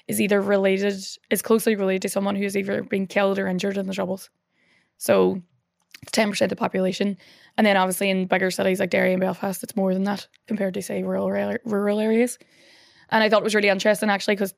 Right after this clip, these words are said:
Patrick Kielty was on the Tommy Tiernan show at the weekend, and his father was murdered by U-, U F F, uh, when Paddy was sixteen. And he said, you know, it wasn't normal, but it wasn't strange. You know, I wasn't even the only person in my class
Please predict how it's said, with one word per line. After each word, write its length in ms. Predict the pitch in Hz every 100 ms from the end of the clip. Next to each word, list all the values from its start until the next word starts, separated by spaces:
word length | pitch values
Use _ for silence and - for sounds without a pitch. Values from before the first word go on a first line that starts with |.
| -
Patrick 260 | 196 190
Kielty 300 | - 202 208 208
was 160 | 202
on 80 | 202
the 80 | 202
Tommy 240 | 196 196
Tiernan 260 | 190 202 202
show 300 | 196 214 202 _ _ _ _ -
at 80 | 202
the 80 |
weekend, 420 | 196 196 214 208 208
and 200 | 202 196
his 180 | 190 190
father 300 | 202 190 202
was 140 | 214
murdered 240 | 208 208 196
by 120 | 208
U-, 380 | 196 196 196 208 _
U 160 | - 208
F 140 | 202
F, 320 | 208 208 - _ -
uh, 140 | 208 196
when 160 | 202
Paddy 200 | 202 202
was 120 | 202
sixteen. 440 | - 196 - 233 226 - - - _ _ - -
And 120 | 208
he 100 | 202
said, 440 | - 202 196 185 - - _ _ _ _ _ _
you 80 | -
know, 100 | 196
it 100 | 196
wasn't 280 | 214 214 214
normal, 500 | 185 185 214 262 233 _ _ _ _ _ _
but 100 | -
it 60 | 185
wasn't 300 | 185 196 226
strange. 520 | - 190 214 247 - _ _ _ _ _ _ _ -
You 100 | 208
know, 300 | 190 202 - _ _ _ -
I 140 | 208
wasn't 280 | 214 208 208
even 180 | 208 196
the 100 | 190
only 220 | 185 190
person 360 | 185 185 175 196
in 100 | 190
my 160 | 185 180
class 520 | 196 190 190 -